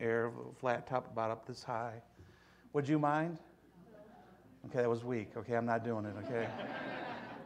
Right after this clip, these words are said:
And, uh, but,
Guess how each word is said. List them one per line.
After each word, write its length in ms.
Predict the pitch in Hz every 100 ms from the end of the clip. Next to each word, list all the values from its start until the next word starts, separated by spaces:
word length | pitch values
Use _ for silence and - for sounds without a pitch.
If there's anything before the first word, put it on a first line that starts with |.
| -
And, 340 | 120 117 117
uh, 300 | 120 110 110 104 107 - - - - - - - - - - - - - - _ - - - - - - 127 123
but, 400 | 120 117 -